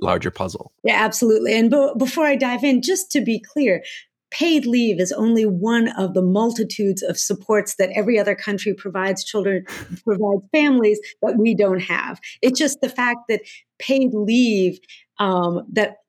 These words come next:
Speaker 2: thirty-eight other developed nations have that we don't have has resulted in one in four mothers going back to work after two weeks. I mean, like, seriously? I don't know. I mean, you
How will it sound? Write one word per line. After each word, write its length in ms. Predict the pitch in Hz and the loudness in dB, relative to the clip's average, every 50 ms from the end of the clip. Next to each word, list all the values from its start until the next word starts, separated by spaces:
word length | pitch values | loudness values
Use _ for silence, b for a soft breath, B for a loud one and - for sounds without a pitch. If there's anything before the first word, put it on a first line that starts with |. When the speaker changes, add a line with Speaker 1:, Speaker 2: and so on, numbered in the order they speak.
| _ _ | _ _
Speaker 2:
thirty-eight 460 | 277 294 311 - 269 254 220 220 - | 2 2 4 4 4 4 2 2 2
other 240 | - 202 202 214 190 | 0 0 0 2 0
developed 360 | 180 190 190 202 190 180 185 | 0 0 0 0 -2 0 0
nations 360 | 196 196 196 - - 202 185 | 0 0 0 0 -2 -4 -4
have 420 | - - 214 202 190 185 180 180 - | -4 -2 -2 0 2 2 0 0 0
that 140 | 202 202 196 | 0 0 2
we 120 | 214 247 | 2 2
don't 220 | 247 233 214 180 | 2 2 -2 -2
have 320 | 170 190 214 202 190 180 165 | -4 -2 -2 0 0 -2 -2
has 200 | 175 214 - 190 | -4 -4 0 0
resulted 600 | 220 202 - 247 240 254 262 262 262 247 220 185 | 0 0 0 0 0 -2 0 2 2 2 2 0
in 420 | - - 190 202 196 196 185 180 | -2 -2 -2 0 0 0 0 0
one 220 | 175 208 233 254 262 | 2 2 4 4 4
in 140 | 233 220 | 4 2
four 300 | - - 233 220 214 208 | 0 0 0 0 2 2
mothers 440 | 196 185 185 208 214 208 190 180 175 | 2 2 0 0 2 2 2 2 0
going 220 | - 208 208 196 190 | 0 -2 -2 0 -2
back 240 | 190 180 190 185 | -2 -2 -4 -4
to 80 | - 208 | -4 -2
work 240 | 175 190 196 185 - - | 0 0 0 -2 -2 -6
after 280 | 170 - - - 190 | -8 -8 -6 -6 -6
two 340 | 185 - - - 269 262 233 | -6 -6 -2 0 2 2 2
weeks. 500 | 180 185 180 - - 254 - - - - - | 2 0 0 -2 -4 -6 -8 -10 -10 -6 -2
I 40 | 202 | 0
mean, 220 | 214 214 196 180 | 2 2 2 2
like, 200 | 180 175 180 180 | 0 -2 -4 -4
seriously? 880 | - - - - - 214 208 214 220 262 254 - 302 294 311 320 294 294 B B B B B B | -6 -12 -8 -2 0 2 2 4 2 0 0 0 -2 0 0 0 0 -2 B B B B B B
I 80 | 180 196 | -2 0
don't 160 | 233 220 208 | 0 2 2
know. 160 | 208 214 - - | 0 0 0 -2
I 80 | 202 | 0
mean, 180 | 190 196 190 190 208 | 0 0 0 0 0
you 80 | 240 | 0